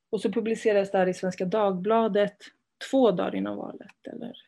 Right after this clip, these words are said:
alltså väldigt tätt in på E U-valet. Ehm, och dagen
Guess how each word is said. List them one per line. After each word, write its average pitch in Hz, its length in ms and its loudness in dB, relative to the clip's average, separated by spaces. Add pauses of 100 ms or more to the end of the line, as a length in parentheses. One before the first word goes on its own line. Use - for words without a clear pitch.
(180)
alltså 214 220 4
väldigt 220 440 6
tätt - 260 -4
in 190 180 2
på 202 360 4
E 190 180 0
U-valet. 185 460 -6 (960)
Ehm, 196 760 4 (960)
och 220 280 8
dagen 202 420 6